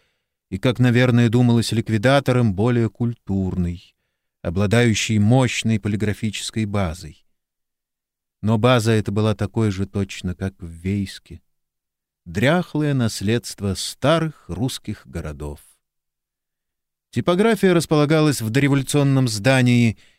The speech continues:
из крепкого бурого кирпича, прошитого решётками узких оконец понизу и фасонно изогнутыми поверху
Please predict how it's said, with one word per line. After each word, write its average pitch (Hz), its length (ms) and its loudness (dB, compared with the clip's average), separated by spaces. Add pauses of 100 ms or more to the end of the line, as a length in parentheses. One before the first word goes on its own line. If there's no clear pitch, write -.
из 117 240 -2
крепкого 117 600 0
бурого 101 440 0
кирпича, 131 800 -2 (520)
прошитого 123 580 0
решётками 117 640 0
узких 113 400 -2
оконец 110 540 -2
понизу 123 760 -4 (520)
и 101 60 -2
фасонно 165 880 2
изогнутыми 127 800 0
поверху 117 840 0